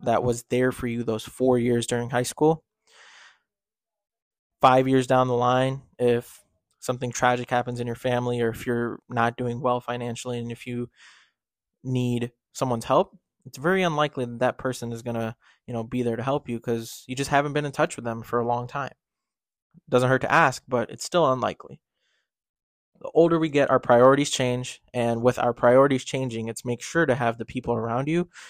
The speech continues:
that will see that, adapt with it,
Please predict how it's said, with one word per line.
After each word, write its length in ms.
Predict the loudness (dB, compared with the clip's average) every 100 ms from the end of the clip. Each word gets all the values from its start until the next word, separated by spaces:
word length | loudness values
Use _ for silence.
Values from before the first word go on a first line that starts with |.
| -12 2
that 220 | 2 4
will 160 | 2 0
see 300 | -2 -2 0
that, 280 | 0 0 -6 _
adapt 500 | -10 -2 0 0 -2
with 260 | -6 -6 -4
it, 200 | -6